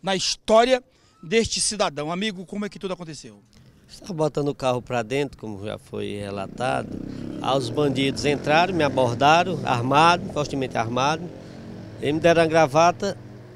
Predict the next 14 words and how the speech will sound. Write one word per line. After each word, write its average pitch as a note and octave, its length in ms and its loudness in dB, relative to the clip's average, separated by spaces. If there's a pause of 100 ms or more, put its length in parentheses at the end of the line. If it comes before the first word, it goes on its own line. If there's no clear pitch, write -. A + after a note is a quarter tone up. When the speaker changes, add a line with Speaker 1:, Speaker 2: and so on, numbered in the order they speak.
Speaker 2:
levou-me C#3+ 720 0
pra B2 220 -6
dentro B2 180 -4
da B2 100 -2
minha B2+ 220 -2
casa D#3 640 -2 (680)
e C3 640 -4
juntou B2 680 -4 (340)
a A#2 100 -4
minha C3 160 0
família C3+ 380 -2
toda C3+ 220 -4
na C3 180 0
sala, D#3 580 0